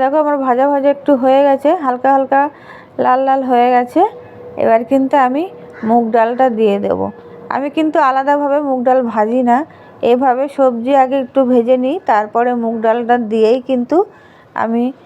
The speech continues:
হালকা করে একটু ভেজে নিই, যাতে লাল লাল ব্রাউন কালার হয়ে যায়। তো দেখো, কত সুন্দর হয়ে গেছে। এবার কিন্তু আমি এটা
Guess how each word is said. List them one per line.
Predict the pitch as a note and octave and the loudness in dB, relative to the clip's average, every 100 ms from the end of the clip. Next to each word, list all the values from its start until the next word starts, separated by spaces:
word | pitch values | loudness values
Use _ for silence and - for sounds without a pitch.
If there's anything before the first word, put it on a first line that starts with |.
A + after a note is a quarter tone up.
| - - - | -20 -14 -4
হালকা | A#3 A#3 B3 C4 | -2 0 0 0
করে | D4+ C4+ | 0 0
একটু | B3 - C4 A#3+ | -2 -2 0 2
ভেজে | G3+ G#3 G#3 | 2 2 0
নিই, | D#4 - - - - | -4 -6 -20 -12 -6
যাতে | G#3 B3 A#3+ | 0 2 2
লাল | G#3+ A#3 | 2 0
লাল | B3 C4 | -2 -2
ব্রাউন | A3 A3 A3+ | 0 0 -2
কালার | A3+ A#3 A3+ A3+ | -2 0 0 0
হয়ে | F#3 F#3 | 0 0
যায়। | F3+ G#3+ - - _ _ _ - | -2 -4 -12 -20 _ _ _ -12
তো | - B3 | -2 2
দেখো, | C#4 D4+ | 2 2
কত | C#4 D4 D4 | 0 0 0
সুন্দর | D4+ D#4 D4 | 2 2 4
হয়ে | D4+ D4 | 4 4
গেছে। | D4+ D4+ G4+ G#4 - - _ A#3 | 2 0 -2 -2 -20 -20 _ 0
এবার | A#3+ B3+ C4 | 2 2 0
কিন্তু | C4 B3+ C#4 B3+ | -2 0 2 2
আমি | B3+ F4 - - _ - | 0 -6 -8 -20 _ -6
এটা | G#3 A3+ | -2 2